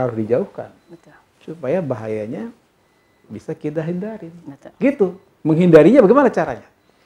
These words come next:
Speaker 1: Nah, menurut saya, kuncinya adalah di hati kita itu.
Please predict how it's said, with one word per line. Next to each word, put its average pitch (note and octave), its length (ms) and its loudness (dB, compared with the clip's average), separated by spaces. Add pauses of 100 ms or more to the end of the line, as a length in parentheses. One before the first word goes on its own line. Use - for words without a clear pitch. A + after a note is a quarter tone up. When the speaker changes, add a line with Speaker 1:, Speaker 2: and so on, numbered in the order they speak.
(200)
Speaker 1:
Nah, G2+ 160 -18
menurut E3 240 -6
saya, G2 480 -14 (460)
kuncinya C3+ 340 -2
adalah B2 220 0
di B2 160 -2
hati A2 320 -10
kita - 240 -18
itu. - 160 -20